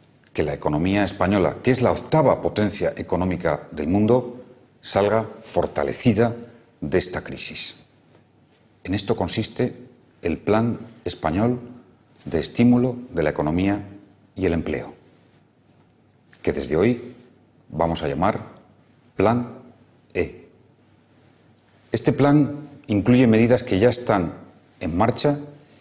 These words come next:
y medidas que el gobierno irá adoptando en los próximos meses. Es un plan que integra medidas de apoyo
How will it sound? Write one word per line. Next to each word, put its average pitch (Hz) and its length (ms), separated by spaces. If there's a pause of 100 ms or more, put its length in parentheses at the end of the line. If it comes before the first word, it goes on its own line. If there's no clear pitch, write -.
(140)
y 107 80
medidas 101 380
que 123 100
el 101 60
gobierno 95 420 (420)
irá 98 260
adoptando 90 680 (220)
en 107 100
los 92 160
próximos - 420
meses. - 480 (1000)
Es 120 140
un 127 100
plan 139 600 (240)
que 92 80
integra 113 360
medidas 117 680 (340)
de 85 180
apoyo 95 460